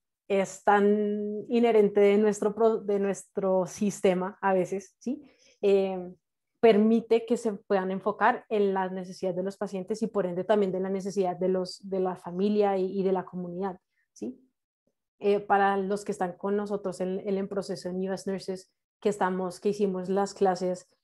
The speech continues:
eh, de los cuidados de poblaciones especiales, nos dimos cuenta lo importante que es estar ahí con las, las familias y conocer de las necesidades de las familias y de, y de los pacientes.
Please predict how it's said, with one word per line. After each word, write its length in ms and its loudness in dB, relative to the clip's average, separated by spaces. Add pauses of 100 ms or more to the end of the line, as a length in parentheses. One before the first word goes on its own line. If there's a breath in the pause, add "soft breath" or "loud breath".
(220)
eh, 500 2
de 840 0
los 180 -2
cuidados 440 2
de 100 2
poblaciones 580 0
especiales, 680 -2 (680)
nos 180 4
dimos 220 6
cuenta 280 6
lo 80 6
importante 520 2
que 160 4
es 100 -2
estar 260 0
ahí 260 4
con 160 -8
las, 280 -12
las 320 0
familias 500 0
y 60 -8
conocer 480 2
de 100 4
las 160 4
necesidades 600 0
de 80 0
las 140 -4
familias 520 -6
y 160 -2
de, 60 0
y 180 -2
de 100 -2
los 160 -6
pacientes. 600 -8